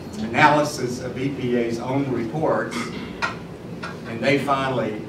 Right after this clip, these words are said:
acknowledged themselves that there was no benefit from mercury reductions. All of the benefits, about ninety-nine point nine percent of the benefits came from further reduction of particulate matter, which is already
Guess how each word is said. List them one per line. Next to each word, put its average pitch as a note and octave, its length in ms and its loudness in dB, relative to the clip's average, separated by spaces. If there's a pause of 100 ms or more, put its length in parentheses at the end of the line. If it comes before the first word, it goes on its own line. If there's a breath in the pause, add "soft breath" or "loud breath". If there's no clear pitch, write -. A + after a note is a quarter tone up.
acknowledged B2+ 720 0
themselves - 880 0 (1120)
that E3 180 0
there A3 180 4
was A#3 280 6
no A2+ 180 2
benefit G#2 540 -2
from - 160 -8
mercury G#2 340 -6
reductions. - 800 -10 (560)
All F#3+ 340 12
of F3 80 8
the E3 60 4
benefits, - 800 -2 (680)
about B2 280 2
ninety-nine B2+ 500 2
point A#2 200 -4
nine A#2 260 -2
percent B2 380 -4
of - 80 -6
the - 40 -6
benefits C3+ 520 -2
came A#2+ 280 -2
from G#2+ 120 -8
further C#3+ 320 2
reduction A#2 560 0
of A2+ 120 -4
particulate - 580 -2
matter, F#2 420 -6 (240)
which D3 180 -2
is A2+ 160 -6
already B2 720 4